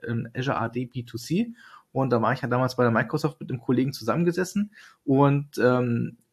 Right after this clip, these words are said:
ich frag den jetzt nicht jeden kleinen Pfiff kannst zu dem Thema, ja, das ist, das wär übertrieben. Aber wir hatten wirklich eine sehr, sehr spezielle Anfrage. Ich hab dem geschrieben, hab gesagt, "Du, wie schaut's aus? Kannst du mir das beantworten?" und hin und her.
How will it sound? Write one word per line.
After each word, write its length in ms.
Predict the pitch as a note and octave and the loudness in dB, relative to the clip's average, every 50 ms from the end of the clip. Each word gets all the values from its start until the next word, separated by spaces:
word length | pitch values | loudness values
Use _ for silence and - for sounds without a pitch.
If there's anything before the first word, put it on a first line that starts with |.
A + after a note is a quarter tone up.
| D#2+ - - | -16 -14 -10
ich 220 | - B2+ B2 - - | -8 -8 -8 -4 -2
frag 220 | - C#3 D3 - | 0 0 0 2
den 120 | - E3 D3+ | 2 2 4
jetzt 220 | D3+ D3 - - | 4 2 2 -2
nicht 140 | D3+ C#3+ - | -4 -2 0
jeden 180 | D#3+ E3 D#3+ | 0 0 0
kleinen 220 | D3+ - C#3+ B2+ - | 0 0 -2 -2 -2
Pfiff 180 | - D#3+ - | -2 -4 -4
kannst 180 | - - C#3 - | -4 -6 -6 -4
zu 60 | - | -4
dem 160 | A#2 A2+ G#2+ | -2 -2 -2
Thema, 220 | G#2+ - G2+ G2+ F#2+ | -2 -4 -8 -6 -2
ja, 160 | G2 A2 C3+ | -2 -2 -2
das 200 | C3+ C3+ A#2 - | -2 -6 -10 -10
ist, 200 | A#2+ - - - | -12 -14 -12 -10
das 100 | B2 - | -4 -2
wär 80 | C3+ B2+ | 0 0
übertrieben. 560 | C3 C#3 B2+ - - E3+ E3 C3+ A2 G2+ - - - - - _ _ | 2 0 -2 -2 -4 -4 -4 -2 -4 -6 -8 -14 -20 -20 -20 _ _
Aber 180 | - B2 B2+ B2 | 2 2 4 6
wir 60 | D3 | 4
hatten 160 | C#3+ - D3+ | 4 4 2
wirklich 240 | D3+ E3 D#3 - D3 | 0 0 0 -2 0
eine 140 | C#3 C#3+ C3 | 0 0 2
sehr, 180 | C3+ C#3+ F3 | 2 2 2
sehr 140 | E3+ F3 E3 | 2 0 -2
spezielle 440 | E3 - - D3 - - C3+ C3 - | -2 -2 -6 -4 -2 0 0 0 0
Anfrage. 360 | C#3+ E3+ E3+ - - B2 A#2+ | 0 -2 -2 -2 -2 -2 -2
Ich 120 | A#2+ A#2+ - | -2 -2 -4
hab 100 | - - | -6 -6
dem 140 | - C3+ | -6 -6
geschrieben, 340 | B2 A#2 A#2 - F#3 F#3+ D#3+ | -6 -4 -4 -2 -2 0 0
hab 100 | D3 C#3+ | -2 -2
gesagt, 240 | - - C#3 - - | -4 -6 -8 -6 -4
"Du, 120 | F3 F3+ | -4 -2
wie 80 | E3+ D3+ | -2 -2
schaut's 260 | D3+ - B2 A#2+ A#2+ | -2 -2 -6 -6 -4
aus? 200 | - D3 D#3+ D#3+ | -4 -4 -4 -4
Kannst 260 | - - C#3 C#3+ - | -4 -6 -6 -6 -6
du 60 | - C3 | -6 -6
mir 60 | B2+ | -6
das 100 | C3 - | -8 -8
beantworten?" 560 | - - - B2+ E3+ E3+ - E3 D#3+ D#3+ D#3+ | -8 -6 -4 -2 -2 0 2 0 0 0 0
und 100 | C3+ A#2 | -4 -4
hin 120 | - B2 | -4 -4
und 180 | B2 B2 A#2+ - | -6 -6 -4 -2
her. 180 | D3 D#3+ E3 | -2 -2 -2